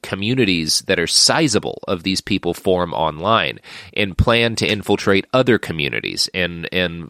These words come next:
you know, talk about which different groups of people on the internet are gonna be most receptive to their ideas. And,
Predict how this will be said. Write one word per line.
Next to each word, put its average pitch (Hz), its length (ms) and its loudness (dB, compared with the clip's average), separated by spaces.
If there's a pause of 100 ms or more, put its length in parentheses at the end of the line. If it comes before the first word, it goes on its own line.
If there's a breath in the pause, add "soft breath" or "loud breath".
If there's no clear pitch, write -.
(120)
you 98 160 -4
know, 80 60 -2
talk 120 320 0
about 101 280 2
which 113 280 0
different 107 300 0
groups 98 260 -6
of 95 100 -8
people 92 260 -2
on 85 80 -2
the 67 140 -6
internet 85 380 0
are 80 100 -2
gonna 80 160 -2
be 85 100 -2
most 87 360 -2
receptive 85 560 0
to - 80 -12
their 78 200 0
ideas. 78 720 2
And, 82 360 -4